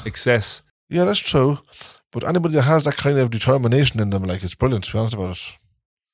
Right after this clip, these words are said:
Speaker 2: I'd love to be able to do it myself, to tell you the truth. If I could do, if I could do maybe half of what they do or a quarter, I'd be happy.
Speaker 1: Yeah, I think, like, what's that phrase? Comparison in-, is the thief of joy. I think all you need to do is what you need to do.
Speaker 2: Yes.
Speaker 1: Do you know what I mean? 'Cause
Speaker 2: Ah,
Speaker 1: if you,
Speaker 2: yeah, I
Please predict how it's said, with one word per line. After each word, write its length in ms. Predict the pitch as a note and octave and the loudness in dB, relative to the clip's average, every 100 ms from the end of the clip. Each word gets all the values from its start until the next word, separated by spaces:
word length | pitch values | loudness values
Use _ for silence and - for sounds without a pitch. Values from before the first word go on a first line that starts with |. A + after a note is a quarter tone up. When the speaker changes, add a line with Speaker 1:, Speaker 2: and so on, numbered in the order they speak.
| _ _ _ _ _ _ G#2 | _ _ _ _ _ _ -4
Speaker 2:
I'd 100 | A2+ | -4
love 100 | B2+ | -2
to 60 | |
be 80 | A#2 | -2
able 120 | B2 | -2
to 60 | A2+ | 0
do 120 | A#2+ | 0
it 80 | C3 | 2
myself, 300 | A#2 A#2 G#2+ | 2 2 0
to 80 | - | -2
tell 100 | G#2+ | -2
you 40 | G#2 | -2
the 40 | |
truth. 220 | - A2 G#2+ | -4 -6 -4
If 120 | G#2+ | -2
I 40 | |
could 80 | D3 | 2
do, 180 | F#3+ E3+ | 6 6
if 100 | C#3 | 4
I 40 | |
could 140 | C#3+ D#3 | 2 0
do 100 | D#3+ | 2
maybe 200 | D#3 C#3 | 2 4
half 320 | C3 E3+ D#3+ | 4 4 0
of 80 | D#3+ | 0
what 140 | D3+ | 0
they 80 | C#3 | 2
do 160 | A2+ G#2+ | 2 2
or 160 | A2 | 2
a 40 | A2 | 0
quarter, 520 | - C#3+ C3+ G#2+ A2 - - - _ - | 2 2 2 -4 -8 -12 -20 -20 _ -4
I'd 140 | G#2+ | -2
be 80 | G#2+ | 2
happy. 360 | G#2+ G#2 A#2+ A#2+ - A#2 | 2 2 -4 -4 -10 0
Speaker 1:
Yeah, 180 | C3+ | 2
I 60 | B2+ | 2
think, 260 | C#3+ F#3+ D#3+ | 2 0 2
like, 460 | D3+ C3 - _ _ _ _ _ _ _ _ | 0 0 -6 _ _ _ _ _ _ _ _
what's 240 | C3+ C#3 - | -8 -4 0
that 200 | C3+ - | 0 0
phrase? 480 | - B2+ A#2+ G#2 - | 0 2 2 0 -2
Comparison 720 | - A2+ - B2+ C#3 C3 B2 | -2 -2 0 0 2 2 4
in-, 180 | A#2 - A#2+ | 2 0 0
is 160 | A2+ | 0
the 80 | A2 | 0
thief 280 | - A#2 A2 | 0 -2 -2
of 60 | |
joy. 340 | G#2 G#2+ G#2 F#2 G2 | -2 0 2 0 -2
I 80 | G#2+ | -2
think 300 | C3 A#2 - - - | 0 -2 -10 -18 2
all 220 | B2+ C3+ | 4 6
you 100 | B2+ | 4
need 140 | B2 | 4
to 80 | G#2+ | 2
do 160 | A2 G#2+ | 2 2
is 100 | F#2+ | 0
what 100 | G#2+ | 0
you 180 | G#2+ A#2+ | 2 2
need 160 | A2+ | 2
to 80 | G2 | 2
do. 220 | F#2 F#2 E2+ _ | 2 0 -2 _
Speaker 2:
Yes. 520 | G#2+ G#2 G2 - - - | -6 -4 -2 -2 -4 -4
Speaker 1:
Do 80 | A2 | 0
you 60 | |
know 100 | A2 | 2
what 60 | A#2+ | 4
I 40 | A#2 | 2
mean? 60 | F#2+ | 0
'Cause 200 | - - | 0 2
Speaker 2:
Ah, 60 | |
Speaker 1:
if 60 | - | 2
you, 60 | |
Speaker 2:
yeah, 40 | |
I 40 | - | 2